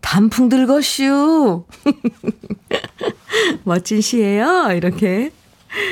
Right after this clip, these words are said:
문자 주셨어요. <laughs> 아, 이 시에서요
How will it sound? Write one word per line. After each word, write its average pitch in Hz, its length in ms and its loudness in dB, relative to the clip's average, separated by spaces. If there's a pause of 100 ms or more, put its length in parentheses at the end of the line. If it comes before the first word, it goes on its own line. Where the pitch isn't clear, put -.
(200)
문자 196 400 0
주셨어요. 175 720 -2 (800)
<laughs> - 640 -8
아, 180 680 0 (1040)
이 185 500 0
시에서요 175 1080 2